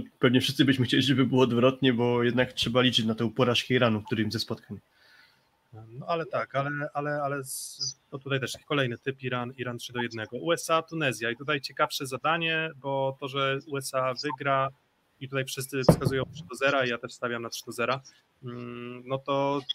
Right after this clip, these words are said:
Speaker 2: pytanie z gwiazdką, ile małych punktów przewagi będą mieli? Ile, ile, ile zdobędą łącznie małych punktów te trzy sety?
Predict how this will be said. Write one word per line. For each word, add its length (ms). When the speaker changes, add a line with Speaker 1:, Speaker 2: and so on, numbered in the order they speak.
Speaker 2:
pytanie 540
z 60
gwiazdką, 840
ile 240
małych 320
punktów 640
przewagi 480
będą 280
mieli? 400
Ile, 260
ile, 200
ile 140
zdobędą 400
łącznie 300
małych 180
punktów 320
te 160
trzy 220
sety? 300